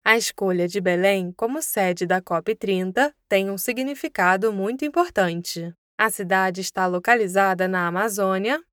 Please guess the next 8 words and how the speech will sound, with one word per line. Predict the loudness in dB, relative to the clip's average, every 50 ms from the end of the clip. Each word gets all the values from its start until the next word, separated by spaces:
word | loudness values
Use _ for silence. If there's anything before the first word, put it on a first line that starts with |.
| _
bioma | -2 0 2 2 2 2 2 2 0 -2 -2
cuja | 0 0 2 2 2 0 0
necessidade | 0 -2 -2 -2 -4 -4 -6 -6 -4 -2 -2 0 0 -2 -2 -4 -6
de | -6 -6
preservação | -4 -4 0 0 2 0 2 0 0 -2 -2 0 2 2 2 2 0 -4 -8 _ _ _
é | -2 0
reconhecida | 0 0 -2 -2 -2 -2 -2 0 -2 -2 -2 -2 -4 0 0 0 0
mundialmente. | 0 0 0 -2 -2 -2 -2 0 0 0 -2 -2 -2 -2 -2 -4 -6 -6 -6 -6 -6 -8 -8